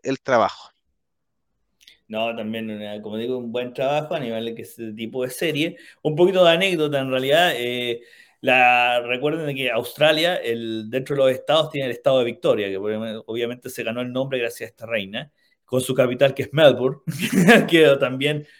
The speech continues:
Speaker 2: en honor al, al susodicho que acaba de mencionar, eh, Jovito. Y la verdad es que hay una historia bien importante, porque en el Parlamento de, eh,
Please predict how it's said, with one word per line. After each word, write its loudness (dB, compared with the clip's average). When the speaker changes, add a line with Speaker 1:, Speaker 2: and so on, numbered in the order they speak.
Speaker 2:
en -4
honor 4
al, -4
al 2
susodicho -6
que -10
acaba -6
de -10
mencionar, -10
eh, -8
Jovito. -4
Y -4
la 0
verdad 4
es -12
que -8
hay 0
una -4
historia -10
bien -6
importante, -10
porque -10
en -6
el -4
Parlamento -12
de, -8
eh, -6